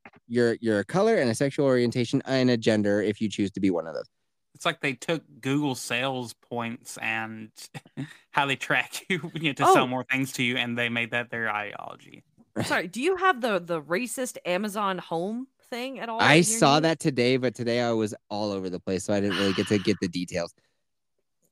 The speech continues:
Speaker 3: Okay, I mean, I guess we can close out with this one. I will
Speaker 1: <clears throat>
Speaker 3: briefly summarize 'cause I don't have the article pulled up, but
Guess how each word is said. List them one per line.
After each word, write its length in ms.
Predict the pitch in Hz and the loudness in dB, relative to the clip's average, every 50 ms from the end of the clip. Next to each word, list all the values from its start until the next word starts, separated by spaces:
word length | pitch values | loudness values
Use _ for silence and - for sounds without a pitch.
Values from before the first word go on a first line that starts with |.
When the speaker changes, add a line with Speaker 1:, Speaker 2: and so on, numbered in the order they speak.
| _ - | _ -2
Speaker 3:
Okay, 340 | 233 233 - 233 196 143 - - | -2 0 0 2 0 0 0 0
I 100 | - 190 | 0 0
mean, 160 | 190 185 180 | 0 0 0
I 80 | 180 185 | 0 0
guess 200 | 185 202 196 - | 0 -2 -4 -6
we 80 | 196 | -10
can 140 | 170 170 165 | -8 -8 -10
close 320 | 180 - - 170 165 160 165 | -10 -6 -4 -4 -4 -2 -2
out 140 | 160 135 | -2 -2
with 140 | 151 151 139 | -2 -4 -6
this 200 | 151 156 - - | -8 -8 -8 -8
one. 280 | 160 143 139 139 - 170 | -8 -8 -8 -4 -4 -2
I 100 | 160 160 | -2 0
will 140 | 151 147 127 | -2 -2 -2
Speaker 1:
<clears throat> 20 | |
Speaker 3:
briefly 480 | 120 - 147 165 185 185 - - 170 156 | -4 -6 -6 -6 -6 -6 -6 -6 -8 -6
summarize 460 | - - 156 147 143 139 131 143 - | -6 -6 -6 -6 -4 -6 -6 -8 -8
'cause 100 | 147 147 | -8 -8
I 80 | 143 | -8
don't 240 | 135 127 147 143 139 | -6 -4 -6 -8 -6
have 180 | 165 156 143 139 | -8 -8 -8 -8
the 60 | - | -6
article 340 | - 139 143 156 165 180 170 | -4 -4 -4 -4 -4 -8 -6
pulled 220 | - 180 180 175 | -4 -4 -2 0
up, 180 | 185 196 190 180 | 0 -2 0 -2
but 200 | 175 160 - | -2 -2 -2